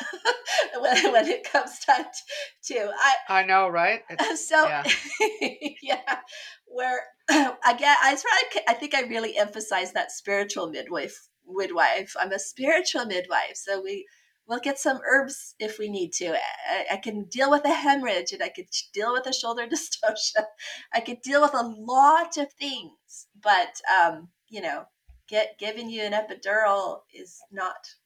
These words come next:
Speaker 1: one of them.
Speaker 2: <laughs> Not in the thing.
Speaker 1: Sadly.
Speaker 2: I remember a lovely birth I went to. Actually, I was in a doula capacity, and, uh, and it was a woman's, uh, first baby. And so she was kinda, like, not really understanding what to expect and,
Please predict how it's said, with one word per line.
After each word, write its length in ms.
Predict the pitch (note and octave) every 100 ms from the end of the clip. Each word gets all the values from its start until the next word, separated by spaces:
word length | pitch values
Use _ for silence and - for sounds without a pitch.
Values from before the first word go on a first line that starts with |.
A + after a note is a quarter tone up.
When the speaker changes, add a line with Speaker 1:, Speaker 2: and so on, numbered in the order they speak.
| -
Speaker 1:
one 120 | -
of 60 | - - - - F3+ - _
them. 100 | B3+
Speaker 2:
<laughs> 0 |
Not 320 | A#3 A3 A3+ F3
in 60 |
the 80 | G#3+
thing. 480 | G#3+ A3 G#3+ A3 A#3
Speaker 1:
Sadly. 600 | - - - - G3+ F#3 G3
Speaker 2:
I 80 | A3
remember 280 | A#3 A#3 A#3
a 80 | A3
lovely 340 | G#3 G#3+ G#3+
birth 340 | G3+ G3 G3+
I 120 | F#3+ F#3
went 240 | F3 F3
to. 140 | - E3+
Actually, 320 | F3+ - F3+
I 60 |
was 100 | E3+
in 100 | F3
a 140 | E3 D#3
doula 320 | D#3 F3+ F#3+
capacity, 640 | F3 - D#3 D#3 E3 D#3 D3+
and, 220 | D3 D3
uh, 240 | D3 D3 D3 - - - - _ _ _ -
and 180 | - D#3+
it 120 | D3+
was 260 | D3+ D3+ -
a 80 | D3+
woman's, 760 | D#3 D#3+ D#3+ D3+ D3+ - -
uh, 400 | D#3+ D3+ C#3 C3+ C#3+
first 400 | - D#3+ D#3+ -
baby. 480 | D3+ D3+ D#3 C#3+ _ _ - _ _ _ -
And 180 | D#3 D3+
so 180 | - D#3
she 180 | - F3
was 460 | E3 D#3+ - - _ -
kinda, 220 | G3+ F3+
like, 200 | D#3+ D3
not 260 | C#3+ C#3 D#3
really 260 | D3 C#3+
understanding 540 | C3+ C3+ - A#2+ C3 C3
what 200 | C3 -
to 80 | F#2+
expect 560 | - - F#2+ G#2 -
and, 160 | - C3+